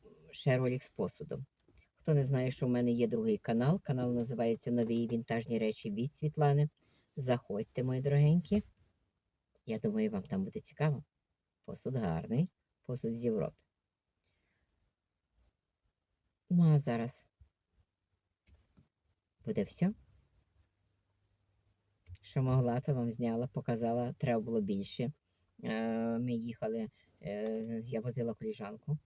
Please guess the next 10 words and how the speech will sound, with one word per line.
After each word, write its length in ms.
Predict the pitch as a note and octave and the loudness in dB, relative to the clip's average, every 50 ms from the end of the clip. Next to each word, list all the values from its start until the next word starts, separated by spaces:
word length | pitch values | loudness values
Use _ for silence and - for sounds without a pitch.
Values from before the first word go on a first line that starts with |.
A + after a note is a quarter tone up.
| _ _ _ _ _ _ _ _ _ _ | _ _ _ _ _ _ _ _ _ _
то 140 | - A#2+ A#2 | -6 -4 -2
ми 480 | A2+ A#2 A#2 A2+ A2 G#2+ G#2+ G#2+ G#2+ - _ | 0 0 0 0 0 -2 -2 -4 -6 -8 _
спішили, 800 | _ _ _ _ - E3 - - - B2+ B2+ C#3 D3 D3+ D3+ D3 - _ _ _ _ _ _ _ | _ _ _ _ -16 -16 -12 -6 -2 0 2 4 4 4 2 0 -2 _ _ _ _ _ _ _
ніби, 460 | - D3+ C#3+ C#3+ C3+ C#3 C3+ C#3 D3 D3 | -2 0 0 0 0 0 0 -2 -2 -4
щоб 280 | - - - A2 A#2 | -6 -10 -8 -8 -8
туди 320 | - - E3 D3 - A2 A2 | -8 -8 -8 -6 -4 -4 -2
і 60 | - | -2
назад 320 | G#2+ A2 G#2+ - C3 C#3 - - | -4 -4 -4 -4 -6 -6 -6 -8
вернутись. 600 | - C3+ D#3 C3+ C3 C#3 - - D3 - _ _ _ - | -8 -6 -4 -4 -4 -6 -8 -12 -18 -18 _ _ _ -8
Добре. 380 | D3 C#3 B2+ B2 C3+ C#3+ - | -4 -4 -4 -4 -4 -8 -10